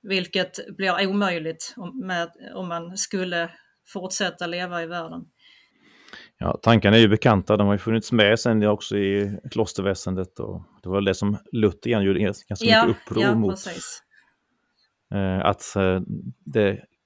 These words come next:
Speaker 2: klosterlivet skulle vara något bättre liv eller en bättre
Speaker 1: Ja.
Speaker 2: väg till Gud. Men vi har ju också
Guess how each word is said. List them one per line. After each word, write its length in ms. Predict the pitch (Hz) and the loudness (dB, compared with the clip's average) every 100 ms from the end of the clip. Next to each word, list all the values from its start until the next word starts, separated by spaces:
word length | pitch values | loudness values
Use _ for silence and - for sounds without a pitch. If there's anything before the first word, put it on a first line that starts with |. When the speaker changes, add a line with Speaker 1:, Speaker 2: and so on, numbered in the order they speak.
| - | -8
Speaker 2:
klosterlivet 800 | 113 - - 95 98 107 92 | -6 -6 -6 -2 0 0 -2
skulle 280 | - - 95 | -4 -10 -4
vara 220 | 95 92 | 0 2
något 460 | 90 87 _ - - _ _ _ _ - | 0 -4 _ -20 -20 _ _ _ _ -8
bättre 560 | 80 131 - - 110 | 6 6 6 -6 -2
liv 320 | 95 85 80 | 0 0 0
eller 180 | 76 85 90 - - | -4 -4 -8 -10 -16
en 100 | - | -14
bättre 180 | 92 95 | -6 -4
Speaker 1:
Ja. 200 | 104 98 | 0 0
Speaker 2:
väg 420 | 90 98 98 87 | 0 0 0 -2
till 240 | - 87 85 | -8 -14 -12
Gud. 320 | 90 - 92 - _ _ _ _ _ _ _ _ _ _ _ _ - - - | -12 -12 -16 -20 _ _ _ _ _ _ _ _ _ _ _ _ -20 -18 -2
Men 120 | 110 | 4
vi 60 | 104 | 6
har 80 | |
ju 60 | 107 | 8
också 460 | 107 - 104 98 | 6 4 4 4